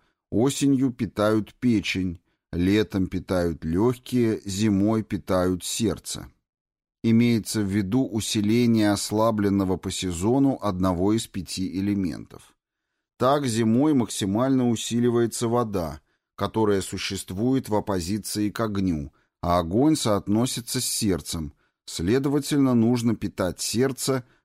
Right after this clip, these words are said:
которое в человеческом организме представляет огонь.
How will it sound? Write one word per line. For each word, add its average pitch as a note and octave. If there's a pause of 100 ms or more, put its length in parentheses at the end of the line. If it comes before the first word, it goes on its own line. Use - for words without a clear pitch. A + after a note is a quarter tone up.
которое B2+
в A#2
человеческом G2+
организме F#2+
представляет F2
огонь. E2+